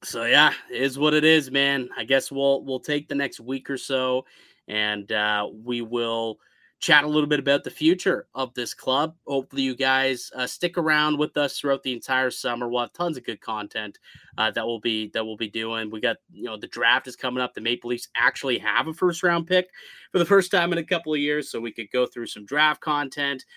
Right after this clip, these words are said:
Uh, we'll also follow along the playoffs, uh, as a whole and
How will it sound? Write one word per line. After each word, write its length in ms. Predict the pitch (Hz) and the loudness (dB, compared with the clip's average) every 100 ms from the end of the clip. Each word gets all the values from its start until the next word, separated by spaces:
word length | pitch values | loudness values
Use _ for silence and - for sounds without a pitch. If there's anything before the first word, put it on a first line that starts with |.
| - - | -20 -2
Uh, 160 | 110 117 | 0 2
we'll 100 | 135 | 2
also 220 | 147 - | 0 -2
follow 340 | - 131 127 | 0 2 4
along 380 | 123 123 123 127 | 2 2 2 0
the 100 | 120 | -2
playoffs, 640 | - 131 131 127 131 - 120 | -2 0 2 2 0 -2 -6
uh, 140 | 113 | -4
as 200 | 117 117 | -2 -4
a 100 | 107 | -6
whole 420 | 107 143 156 156 | -8 -4 -2 0
and 200 | 135 110 | -2 -4